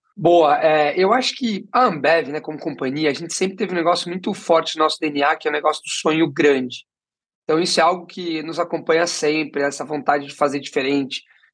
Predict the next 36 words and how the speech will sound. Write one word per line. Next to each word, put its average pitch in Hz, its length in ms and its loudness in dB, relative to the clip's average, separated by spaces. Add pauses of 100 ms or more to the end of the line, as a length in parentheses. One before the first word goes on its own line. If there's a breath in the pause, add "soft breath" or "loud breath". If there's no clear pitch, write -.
de 147 80 -6
sonhar 156 340 2
grande. 135 520 -2 (280)
O - 80 -20
que - 120 2
eu 190 40 8
acho 226 200 4
que - 40 -2
a 196 40 0
gente 196 180 -4
percebeu 170 420 -2
na 165 140 4
pandemia 143 800 0 (360)
foi 180 140 -2
o 175 80 -2
poder 180 320 0
que 190 80 -4
a 180 40 0
gente 180 200 -8
podia 165 320 -2
também 160 680 0
sonhar 175 440 2
com 165 200 -8
grandeza. 147 800 -2 (460)
E 175 140 -2
isso - 140 0
significa 185 600 -2
que 175 100 -2
as 160 140 0
marcas, 165 540 2
nesse 151 260 -6
período, 160 340 -4
perceberam 160 880 4 (480)
que, 180 240 0
além 208 480 2
de 202 520 -4